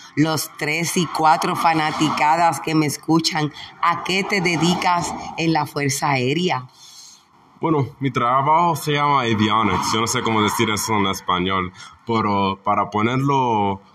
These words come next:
Speaker 2: como más fácil para todo, yo arreglo esta parte de aviones que, que, ¿sabes? Eso, eso deals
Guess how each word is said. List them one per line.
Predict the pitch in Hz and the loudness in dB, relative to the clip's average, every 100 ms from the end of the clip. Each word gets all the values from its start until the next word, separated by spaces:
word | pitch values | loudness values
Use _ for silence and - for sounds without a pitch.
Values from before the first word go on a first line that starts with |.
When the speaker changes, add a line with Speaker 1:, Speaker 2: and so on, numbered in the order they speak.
| - | -6
Speaker 2:
como | 120 | -2
más | 120 123 | 0 0
fácil | 120 131 - 117 | 2 0 0 -4
para | 110 104 101 | 0 0 0
todo, | 117 117 98 95 - - | 0 0 0 -4 -12 -6
yo | 110 | 0
arreglo | 127 147 156 147 143 | 0 0 0 0 0
esta | 139 147 | 0 -2
parte | 156 156 143 | 0 0 2
de | 135 131 123 | 2 0 0
aviones | 117 120 123 143 156 147 143 | 0 2 2 2 2 0 -2
que, | - 127 123 120 117 110 107 107 _ - - - | -2 -2 -2 -2 -2 -2 -4 -6 _ -20 -20 -6
que, | 113 110 110 107 107 101 - - - - - | -4 -2 -2 -2 -4 -8 -16 -20 -20 -20 -20
¿sabes? | - 131 117 110 | -4 -2 0 -2
Eso, | 131 110 92 - - - - | -2 -2 -4 -12 -14 -12 -6
eso | 113 135 | -4 -2
deals | 110 113 135 | 0 2 2